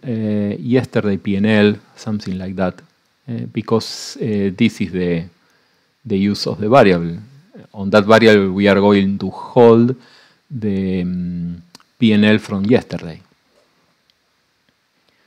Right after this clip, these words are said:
So let's use P N L underscore yesterday. A double with the default values of zero, and I need to re-, to set that variable each time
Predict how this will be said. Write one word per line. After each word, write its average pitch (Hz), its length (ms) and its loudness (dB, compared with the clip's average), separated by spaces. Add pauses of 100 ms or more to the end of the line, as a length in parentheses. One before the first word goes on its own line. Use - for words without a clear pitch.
(300)
So - 140 -8
let's 120 240 -2
use 113 280 -6
P 110 220 -6
N 98 120 -4
L 104 240 0 (480)
underscore 98 680 -8 (220)
yesterday. 92 560 -14 (1040)
A 95 120 -4
double 127 500 4 (340)
with 113 300 -4
the 98 80 0
default 98 360 -2
values 98 760 -4
of 98 220 -12
zero, 131 500 4 (1160)
and 113 220 0
I 110 120 2
need 117 260 2
to 110 160 2
re-, 107 240 0
to 104 460 -2
set 139 340 4 (240)
that 120 200 0
variable 113 580 4 (180)
each 165 360 -2
time 131 500 2